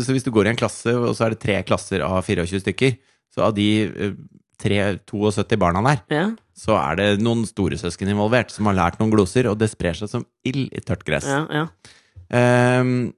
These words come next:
Speaker 1: jeg husker jo blant annet da Thea, eh, skulle teste fornærmelsen, eh,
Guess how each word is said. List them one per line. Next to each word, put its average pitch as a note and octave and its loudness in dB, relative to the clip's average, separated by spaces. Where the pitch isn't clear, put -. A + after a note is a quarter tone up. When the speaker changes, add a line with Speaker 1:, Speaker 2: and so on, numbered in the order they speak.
Speaker 1:
jeg G#2+ 2
husker G2+ 0
jo G#2+ 4
blant G2+ 0
annet F#2 0
da G#2 2
Thea, G2 0
eh, F#2 -2
skulle - -10
teste F#2 -2
fornærmelsen, F#2 0
eh, F2+ -2